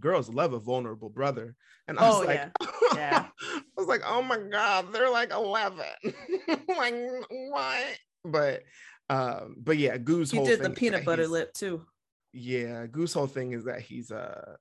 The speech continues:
Speaker 1: he's, he's a player, you know what I mean? He's a ladies' man, all that. Um, but yeah, and the, and the lesson that they learned is that it's just a game, you know? And that's what he was telling Dee Dee. Um, Alfie was telling Dee Dee, his younger brother, that, like, you know, "Don't be worried. If you don't get,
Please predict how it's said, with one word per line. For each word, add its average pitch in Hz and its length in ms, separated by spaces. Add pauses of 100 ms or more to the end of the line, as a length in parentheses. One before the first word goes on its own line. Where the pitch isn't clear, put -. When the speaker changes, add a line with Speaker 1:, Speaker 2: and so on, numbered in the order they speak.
Speaker 1:
he's, - 560
he's 117 320
a 113 80
player, 117 580
you 127 140
know 117 80
what 117 80
I 113 40
mean? 117 220
He's 117 200
a 113 100
ladies' 117 460
man, 107 340
all 113 280
that. - 340 (100)
Um, 90 520 (580)
but 123 260
yeah, 117 340
and 165 160
the, 170 160
and 156 300
the 139 60
lesson 139 380
that 127 120
they 127 140
learned 120 340
is 117 120
that 131 120
it's 160 120
just - 260
a 139 40
game, 107 480
you 120 120
know? 117 160
And 147 120
that's 196 200
what 196 80
he 190 80
was 175 140
telling 135 500
Dee 151 180
Dee. 131 260 (340)
Um, 120 360
Alfie 151 280
was 139 140
telling 123 280
Dee 139 120
Dee, 135 140
his 117 140
younger 120 260
brother, 123 400
that, 113 220
like, 107 320
you 165 100
know, 156 240
"Don't 190 220
be 151 80
worried. 123 400
If 143 180
you 156 60
don't 151 180
get, 127 180